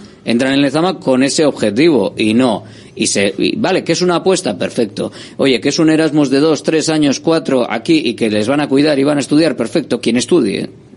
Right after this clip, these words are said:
quien estudie. Pero pueden estar tres o cuatro años alejados de su familia, si su familia no puede venir aquí o no le dan un trabajito, eh, pero si le damos trabajito a todo el mundo, al final nos convertimos en el Villarreal. Entonces, yo creo que entre ser el Villarreal o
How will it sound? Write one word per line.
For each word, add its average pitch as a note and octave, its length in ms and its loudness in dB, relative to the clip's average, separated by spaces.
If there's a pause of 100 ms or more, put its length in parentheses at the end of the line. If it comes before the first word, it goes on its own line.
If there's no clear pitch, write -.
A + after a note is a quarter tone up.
(400)
quien G#2+ 160 -2
estudie. G#2+ 480 -2 (320)
Pero F2+ 140 -2
pueden G#2 200 2
estar A2+ 220 -2
tres G2+ 140 -2
o G#2+ 40 0
cuatro A2+ 220 0
años C#3 240 0
alejados G#2 340 -2
de A2 80 0
su G#2 120 -4
familia, A#2+ 360 2
si G2+ 120 -6
su G2 100 -4
familia A2 280 0
no A2+ 120 0
puede A2+ 160 2
venir A#2 180 2
aquí C#3+ 160 0
o B2+ 60 0
no A2+ 100 0
le A#2 60 0
dan A2+ 160 0
un A2 80 0
trabajito, C3+ 580 0 (320)
eh, - 240 -8
pero F2+ 240 -2
si F2 100 -2
le F2 100 -2
damos B2+ 260 0
trabajito C#3 400 0
a B2+ 60 -4
todo D3 140 0
el C#3+ 60 2
mundo, F#3 200 2
al C3 60 -2
final D#3 180 0
nos C#3+ 100 0
convertimos C3+ 420 0
en A2+ 60 0
el A2 100 0
Villarreal. F#2 600 -2 (680)
Entonces, F#2 420 -4 (220)
yo E2+ 260 -2
creo G2+ 300 0
que B2 80 -2
entre G2 220 -4
ser A#2+ 180 0
el B2+ 80 2
Villarreal B2+ 540 2 (480)
o C#3+ 260 0